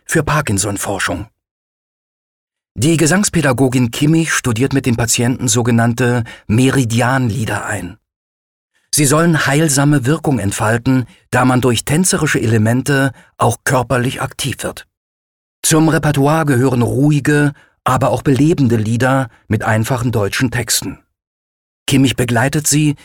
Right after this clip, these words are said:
mit einer Trommel oder Gitarre. „Manchmal nehme ich die Melodie eines Volksliedes, wie zum Beispiel Die Gedanken sind frei, und lege einen neuen Text darüber“, sagt sie. Ein gewünschter Effekt, das Leben bejahen. Durch Singen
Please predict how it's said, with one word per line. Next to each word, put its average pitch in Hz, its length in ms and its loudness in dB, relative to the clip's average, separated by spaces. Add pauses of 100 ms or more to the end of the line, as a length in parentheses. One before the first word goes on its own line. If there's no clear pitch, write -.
(160)
mit 101 120 -2
einer 101 220 0
Trommel 131 400 0
oder 120 260 -2
Gitarre. 120 540 -6 (1000)
„Manchmal 147 520 2
nehme 135 240 4
ich 117 80 -2
die 131 100 -2
Melodie 123 440 0
eines 110 200 0
Volksliedes, 139 800 0 (220)
wie 104 100 -2
zum 113 160 2
Beispiel 113 460 0
Die 107 80 -4
Gedanken 117 500 -2
sind 107 260 -2
frei, 117 460 -2 (340)
und 123 120 0
lege 139 280 0
einen 139 200 2
neuen 131 260 2
Text - 320 -4
darüber“, 101 520 -6 (380)
sagt - 280 -4
sie. - 240 -6 (1400)
Ein 151 140 2
gewünschter 165 460 0
Effekt, - 640 -6 (220)
das 131 180 0
Leben 131 380 0
bejahen. 101 560 -6 (560)
Durch 120 180 0
Singen 175 440 4